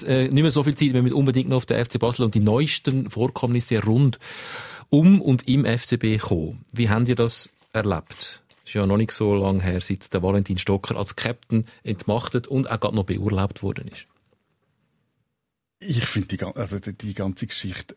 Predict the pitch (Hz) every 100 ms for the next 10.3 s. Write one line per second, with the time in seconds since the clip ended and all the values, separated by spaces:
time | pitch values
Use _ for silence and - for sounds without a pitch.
0 | _ 131 113 - 92 92 92 - _ _
1 | - 110 117 156 - 107 95 101 98 92
2 | 85 95 - 165 196 - 98 160 _ _
3 | - _ - 127 117 117 104 104 95 -
4 | - 98 95 90 110 107 - - 101 -
5 | 101 - - 101 101 98 95 - - -
6 | 185 92 - 104 101 101 50 50 50 -
7 | 117 - - - - - 110 107 - 107
8 | 123 127 110 104 107 101 110 139 160 156
9 | - 135 110 113 101 104 95 92 - 131
10 | 202 - 110